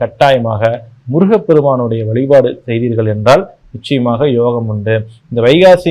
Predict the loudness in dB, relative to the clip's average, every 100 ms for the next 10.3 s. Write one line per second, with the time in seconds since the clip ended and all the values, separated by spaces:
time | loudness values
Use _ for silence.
0 | 0 0 0 -2 -6 -6 -2 0 0 -2
1 | -12 -10 -2 0 2 0 -2 -6 -8 -2
2 | 0 -2 -2 2 2 2 0 -2 -2 0
3 | 2 2 2 2 -2 _ -10 -4 -4 -2
4 | 0 0 0 0 2 2 2 0 -8 _
5 | -6 -2 2 4 2 -4 _ _ _ 0
6 | 2 2 2 -2 -2 -4 2 2 2 0
7 | 2 2 2 2 2 2 -2 -2 0 -2
8 | -2 -2 -2 -2 -2 0 0 -2 -16 -2
9 | 2 4 4 4 0 -4 -4 -2 -2 -4
10 | _ 0